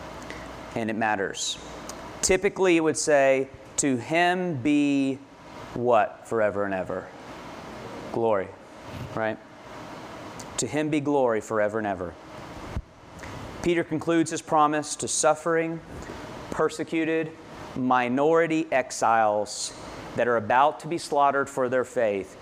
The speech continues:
"To him be the dominion." That matters. What's he getting at?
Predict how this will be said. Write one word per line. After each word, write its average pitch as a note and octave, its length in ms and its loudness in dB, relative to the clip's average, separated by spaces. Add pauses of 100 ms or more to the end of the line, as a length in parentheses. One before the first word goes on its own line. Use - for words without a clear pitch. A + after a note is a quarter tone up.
(260)
"To G2+ 140 -2
him D#3+ 580 0 (320)
be C#3 480 0 (240)
the G#2+ 80 -6
dominion." F#2+ 560 -4 (1900)
That G2+ 120 -4
matters. - 560 -4 (2250)
What's B2 160 -4
he B2 60 -2
getting A2 320 -2
at? E2+ 160 -6